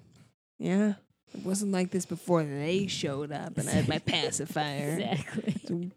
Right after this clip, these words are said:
Speaker 1: Crawling around.
Speaker 2: And I, you know, but we, and we do try, like, when he'll come home from school, be like, when he, when Nathan wasn't here, you guys picked a show, so it's Nathan's
Speaker 1: Yeah.
Speaker 2: turn to pick,
Speaker 1: Yeah.
Speaker 2: and
Speaker 1: Yeah.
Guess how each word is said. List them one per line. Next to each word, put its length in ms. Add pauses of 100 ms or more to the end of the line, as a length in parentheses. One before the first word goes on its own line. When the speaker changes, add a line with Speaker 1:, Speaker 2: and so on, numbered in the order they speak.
(120)
Speaker 1:
Crawling 480
around. 600 (960)
Speaker 2:
And 180
I, 80
you 280
know, 200
but 180
we, 240
and 200
we 100
do 220
try, 400
like, 280
when 160
he'll 180
come 200
home 200
from 160
school, 360
be 180
like, 200
when 380
he, 300
when 220
Nathan 280
wasn't 240
here, 220
you 180
guys 320
picked 300
a 60
show, 360
so 200
it's 180
Nathan's 460
Speaker 1:
Yeah. 160
Speaker 2:
turn 180
to 60
pick, 300
Speaker 1:
Yeah. 180
Speaker 2:
and 340 (560)
Speaker 1:
Yeah. 320